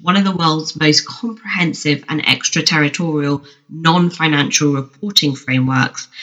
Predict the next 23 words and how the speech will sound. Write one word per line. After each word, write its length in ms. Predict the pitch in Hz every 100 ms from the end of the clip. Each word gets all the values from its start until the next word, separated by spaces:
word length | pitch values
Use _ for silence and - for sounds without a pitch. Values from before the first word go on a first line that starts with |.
| -
set 400 | - - 226 -
down 300 | 170 143 143
in 280 | - 147 143
legal 340 | 185 196 143
text, 480 | 135 131 - - - _ - - -
uh, 180 | 151 123
on 220 | - 156 147
the 180 | 151
Corporate 560 | 147 - 170 - - -
Sustainability 960 | - 147 156 151 139 139 135 139 131 131
Reporting 580 | 127 - 202 160 - -
Directive. 580 | 120 - - - - - _ _ _ _ 185
So 60 |
for 100 | 175
those 260 | 190 208 220
of 100 | 214
you 180 | 185 170
that 120 | -
aren't 280 | 156 151 -
familiar 460 | 151 185 196 160
with 140 | 139 135
the 60 |
directive, 640 | 131 135 131 - 143 135